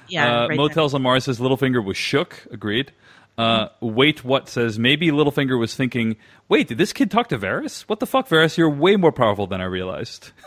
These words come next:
Speaker 2: <laughs> Those are both real possibilities. So, uh,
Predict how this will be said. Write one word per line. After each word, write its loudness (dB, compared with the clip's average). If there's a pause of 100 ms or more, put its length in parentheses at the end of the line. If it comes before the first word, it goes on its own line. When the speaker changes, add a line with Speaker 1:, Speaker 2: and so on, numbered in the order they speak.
(200)
Speaker 2:
<laughs> 0
Those 2
are 2
both 0 (100)
real 0
possibilities. -8 (380)
So, 4 (180)
uh, 4